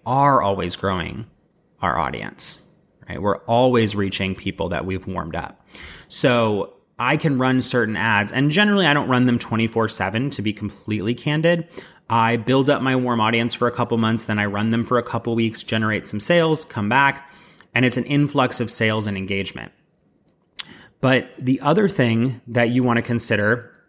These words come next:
is that with low ticket ads, you can create a return instantaneously. But again, the goal may not be,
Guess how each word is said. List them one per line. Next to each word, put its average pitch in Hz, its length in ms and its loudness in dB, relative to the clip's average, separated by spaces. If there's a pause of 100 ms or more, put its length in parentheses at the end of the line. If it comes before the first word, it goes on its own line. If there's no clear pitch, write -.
(680)
is 123 160 -2
that 110 180 2
with 110 160 -4
low 123 160 2
ticket 113 340 -2
ads, 139 400 2 (300)
you 123 220 -2
can 156 640 -2
create 107 400 0
a 101 120 -4
return 92 540 -6
instantaneously. 85 960 -8 (440)
But 120 80 0
again, 120 600 2
the 120 100 -2
goal 143 360 0
may 160 220 2
not 127 360 0
be, 113 460 0